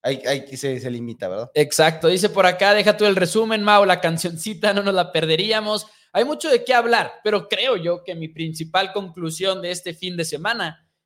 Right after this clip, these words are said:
Speaker 2: y eso sin adentrarnos todavía a lo de cuarenta y nueve en contra de Cowboys, que seguramente será un tema de conversación importante porque fue de los juegos más cerrados,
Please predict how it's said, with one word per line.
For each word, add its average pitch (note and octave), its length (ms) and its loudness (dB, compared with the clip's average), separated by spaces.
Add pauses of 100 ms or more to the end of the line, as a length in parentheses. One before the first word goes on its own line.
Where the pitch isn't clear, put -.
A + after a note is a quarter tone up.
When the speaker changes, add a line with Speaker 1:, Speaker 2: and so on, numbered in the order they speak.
Speaker 2:
y E3 120 -2
eso E3+ 400 -6
sin E3+ 180 -6
adentrarnos E3+ 640 -2
todavía E3+ 380 2
a E3+ 40 2
lo E3 100 2
de D#3 120 2
cuarenta D3+ 400 -4
y D3 40 -4
nueve D#3+ 320 0
en D3+ 100 -10
contra D#3+ 300 -4
de C#3+ 100 -2
Cowboys, D#3+ 440 0
que C#3+ 100 -10
seguramente D#3+ 520 -4
será D3+ 400 -4 (440)
un F#3 160 -12
tema A3 220 -2
de G3+ 140 -2
conversación F#3 420 -8
importante F3+ 560 -6
porque E3 260 -10
fue E3+ 180 -4
de F3+ 100 -2
los D#3+ 120 -4
juegos F3 260 -4
más E3+ 200 -6
cerrados, F3+ 560 -2